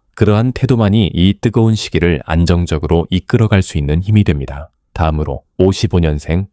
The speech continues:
양띠의 유월 재물운을 자세히 알아보겠습니다. 이번 달은 불의 기운이 지나치게 강하게 작용하면서 재물의 흐름에 큰 영향을 주는 시기입니다.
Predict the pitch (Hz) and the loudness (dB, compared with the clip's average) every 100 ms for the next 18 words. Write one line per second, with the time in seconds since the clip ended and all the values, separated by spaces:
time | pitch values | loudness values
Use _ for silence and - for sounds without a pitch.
0 | _ 95 85 85 - 90 98 82 95 101 | _ -2 -2 -2 0 0 2 2 2 2
1 | 98 90 82 76 92 95 - 90 - 95 | 0 0 0 2 0 0 -4 -4 0 0
2 | 82 85 78 82 - - 67 64 73 _ | 0 -2 -2 -6 -6 -10 -12 -14 -18 _
3 | _ - 95 101 101 101 117 87 - 104 | _ -2 0 2 2 0 0 -2 2 2
4 | 101 98 92 110 82 - 101 98 - 104 | 4 2 4 2 0 -2 0 -2 -2 -2
5 | 95 90 85 85 90 87 87 80 80 73 | -2 -2 0 0 -4 -2 0 0 0 -2
6 | 80 82 - _ _ - 104 110 110 107 | -2 -4 -6 _ _ 2 4 4 2 2
7 | 104 101 101 - 123 101 87 80 82 - | 2 2 0 -2 0 2 2 2 0 2
8 | 85 87 - 101 80 67 - - | 0 0 -2 -2 -2 -4 -14 -18